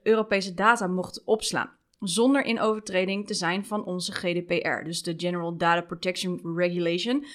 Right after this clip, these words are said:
wat in het Nederlands dus de A V G is. Voor de A V G geldt dat als je, eh, als Europeaan gegevens uit mag wisselen met landen die veilig genoeg acht worden uit het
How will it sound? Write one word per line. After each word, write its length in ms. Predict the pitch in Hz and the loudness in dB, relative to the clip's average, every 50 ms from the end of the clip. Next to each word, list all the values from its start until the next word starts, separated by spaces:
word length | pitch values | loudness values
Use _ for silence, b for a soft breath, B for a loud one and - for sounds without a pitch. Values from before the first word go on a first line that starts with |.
| B B B B - | B B B B 0
wat 200 | 214 233 233 254 | 2 2 4 4
in 80 | 247 | 2
het 100 | 226 214 | 2 2
Nederlands 400 | 214 196 202 202 202 196 196 185 | 0 2 2 2 0 0 -2 -2
dus 200 | 190 180 175 175 | 0 -2 0 0
de 140 | 185 - - | -2 -2 2
A 140 | - 165 165 | 2 2 2
V 140 | - 175 170 | 0 -4 -4
G 80 | - | -4
is. 540 | 185 165 156 139 - - - - - - _ _ _ b b b b b b b b b b b b b b b b | -2 -2 -2 -2 -4 -4 -6 -6 -6 -8 _ _ _ b b b b b b b b b b b b b b b b
Voor 220 | - - 277 311 | -6 0 2 6
de 260 | 302 302 285 277 - - - - _ - 233 | 8 10 10 10 8 6 0 -8 _ 6 6
A 140 | 254 269 254 | 6 6 4
V 120 | 254 247 | 0 -2
G 420 | - - 311 277 220 208 247 247 | 0 4 4 6 6 6 4 2
geldt 200 | - 247 247 247 | 0 0 0 0
dat 120 | 240 233 - | -2 -2 -2
als 160 | - 233 - | 0 0 0
je, 120 | - - | 0 -2
eh, 220 | - - - 220 214 214 - - | -2 0 2 2 2 0 -2 -4
als 300 | - - 214 214 202 - - | 0 0 2 2 2 0 2
Europeaan 680 | - 233 233 214 214 214 - 208 196 196 262 294 311 311 | 4 4 4 4 2 0 0 0 2 4 6 6 6 4
gegevens 480 | 302 - 240 - 226 202 190 180 - - | 2 0 -2 0 2 2 2 2 0 0
uit 200 | - 190 190 185 | 2 4 4 4
mag 180 | 190 185 180 - | 2 0 -2 -2
wisselen 340 | 180 175 180 175 - 185 185 | -4 -4 -4 -4 -4 -2 -2
met 120 | 185 - | -2 0
landen 320 | 175 175 165 165 185 185 | 0 0 0 0 0 -2
die 140 | 175 196 180 | -2 -4 -4
veilig 520 | 170 - - 202 196 226 302 330 311 294 - | -6 -4 2 6 8 8 8 8 6 4 2
genoeg 320 | 247 220 220 214 208 - | 2 2 2 2 0 0
acht 280 | - - 196 190 190 185 | 0 0 0 0 0 -4
worden 480 | 175 170 175 165 165 165 - - - | -4 -4 -2 0 0 -2 -2 -2 0
uit 200 | - 175 180 185 | 2 2 2 2
het 180 | 202 190 - | 0 -2 -6